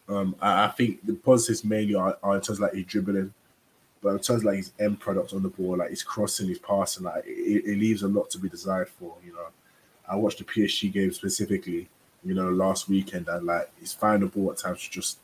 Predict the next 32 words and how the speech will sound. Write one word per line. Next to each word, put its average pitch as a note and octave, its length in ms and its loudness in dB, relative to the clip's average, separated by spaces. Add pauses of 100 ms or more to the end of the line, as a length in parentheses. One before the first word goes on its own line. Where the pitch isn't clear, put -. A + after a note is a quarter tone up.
terrible, F2+ 500 -2 (720)
which F#2 220 -10
is F#2+ 40 -6
really, F#2+ 240 4
really F#2 160 4
bad. F2+ 340 2
I, E2+ 220 -2
I, A#2 720 4
I, - 40 2
<laughs> - 0 -
for, G#2 220 6
for, G#2+ 180 0
for - 360 -4
me, A#2+ 180 8
who A2 80 6
complains G#2 420 2
so G2+ 80 2
much F#2+ 140 2
about F2 220 2
Alonso, F#2 500 2 (640)
I - 60 -8
can't A2+ 340 8
on G2+ 160 2
one G2 180 6
hand G2+ 160 2
complain G2 340 2
about G2 240 0
him F#2 200 2
and F2 140 0
then, F#2 180 0
like, F2+ 260 0 (100)
be F#2+ 340 2